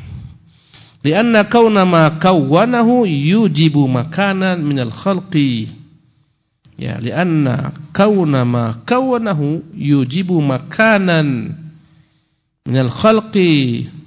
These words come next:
wa naqaltahu tujibu makanan wa yasiru muntaqilan min makan ila makan. Kalaulah yang namanya makhluk, iya.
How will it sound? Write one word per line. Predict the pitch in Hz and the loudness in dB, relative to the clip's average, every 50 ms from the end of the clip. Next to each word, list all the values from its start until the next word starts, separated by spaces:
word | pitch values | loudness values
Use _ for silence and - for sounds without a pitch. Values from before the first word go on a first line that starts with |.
| - - _ _ | -20 -20 _ _
wa | - - 120 123 | -10 -6 -4 -4
naqaltahu | 123 117 - - 214 233 220 226 - 147 151 131 131 143 139 139 147 | -4 -4 0 0 0 0 0 -4 -4 -4 -4 -2 -2 -4 -4 -6 -2
tujibu | - 285 302 294 240 175 180 185 170 165 156 | 0 2 2 2 2 0 -2 -2 0 0 0
makanan | 151 139 127 - - 131 147 160 151 139 135 131 123 113 110 107 107 - - - _ _ _ _ _ _ _ _ _ | 0 0 -2 -4 -2 -2 0 0 0 0 -2 -2 -2 -4 -4 -6 -8 -12 -16 -20 _ _ _ _ _ _ _ _ _
wa | - 120 131 | -2 0 2
yasiru | 135 127 120 123 - 151 160 175 170 170 | 2 0 0 -2 0 0 2 2 2 0
muntaqilan | 156 143 135 127 123 127 156 165 160 - 143 139 139 135 | 0 0 0 0 -2 -2 -4 -4 -2 -2 0 0 0 0
min | 127 123 139 156 156 | 0 0 0 0 0
makan | 139 131 127 123 127 156 165 175 170 - | 0 -2 -2 -4 -2 -2 -2 -2 -2 -4
ila | - 156 165 165 175 | -4 -4 -4 -4 -4
makan. | 185 196 202 165 165 226 226 240 233 226 202 180 165 135 113 107 110 - - - - - - _ _ _ _ _ _ _ | -4 -6 -6 -6 -4 -2 0 0 2 2 2 2 0 -2 -4 -6 -8 -10 -14 -20 -20 -20 -20 _ _ _ _ _ _ _
Kalaulah | _ 190 214 262 262 240 220 202 185 180 147 | _ -2 0 0 2 2 2 2 2 0 0
yang | 143 165 170 160 139 | 0 0 0 0 0
namanya | 135 135 131 127 123 120 117 113 | 0 0 0 0 0 0 0 -2
makhluk, | 117 113 113 113 113 - 156 160 156 160 | -2 -4 -4 -4 0 0 0 0 0 -2
iya. | 220 233 247 262 240 214 196 180 190 175 170 180 185 | -2 0 2 2 2 4 4 2 2 2 0 -4 -6